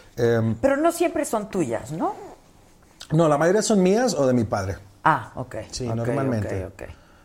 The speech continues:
Speaker 1: Eh, de repente, eh, me
Speaker 2: ¿Qué
Speaker 1: he metido
Speaker 2: grabó
Speaker 1: otros
Speaker 2: él?
Speaker 1: Em, he llegado a, a recuperar ciertos temas o ciertas canciones que quedaron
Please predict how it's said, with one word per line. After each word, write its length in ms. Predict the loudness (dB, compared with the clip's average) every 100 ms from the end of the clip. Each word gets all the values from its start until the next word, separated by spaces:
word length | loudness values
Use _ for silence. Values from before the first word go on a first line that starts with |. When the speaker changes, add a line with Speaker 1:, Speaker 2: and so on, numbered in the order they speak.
| -10
Speaker 1:
Eh, 40 | -2
de 240 | 2 4
repente, 360 | 4 2 4 2 2 0
eh, 40 |
me 120 | 4
Speaker 2:
¿Qué 60 | 4
Speaker 1:
he 20 |
metido 140 | 4
Speaker 2:
grabó 160 | 4 4 2
Speaker 1:
otros 80 | 2
Speaker 2:
él? 80 | 0 -4 -8 -20 -20 -20 -20 -20 -20 -10 2
Speaker 1:
Em, 600 | 4 6 6 6 4 2 0 -8 -8 -2 2 4
he 180 | 6
llegado 640 | 8 6 6 4 4 6 6
a, 200 | 8 6
a 40 |
recuperar 440 | 4 0 2 2 2
ciertos 400 | 0 0 -2 -2
temas 420 | -2 0 0 -2
o 80 | -4
ciertas 360 | -2 -4 -4
canciones 440 | -4 -4 0 -2 -2
que 140 | -4
quedaron 400 | -4 -2 -2 -2